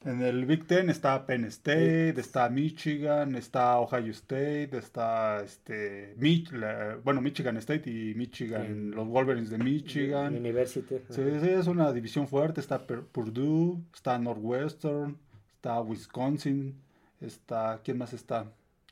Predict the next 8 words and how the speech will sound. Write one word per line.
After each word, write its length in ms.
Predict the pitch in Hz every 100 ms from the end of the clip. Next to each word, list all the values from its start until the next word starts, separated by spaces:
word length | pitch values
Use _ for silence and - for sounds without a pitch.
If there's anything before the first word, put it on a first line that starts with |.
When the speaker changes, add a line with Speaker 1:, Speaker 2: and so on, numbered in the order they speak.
| - _ _ _
Speaker 1:
Bueno, 260 | 135 123 113
Illinois. 560 | 131 151 143 143 143 147
Speaker 2:
Illinois. 300 | 143 - - _ _ _ -
Speaker 1:
Eh, 340 | 117 117 117
no 140 | 117 151
recuerdo 320 | - 151 139
quién 140 | 139
Speaker 2:
Illinois, 280 | 143 127 127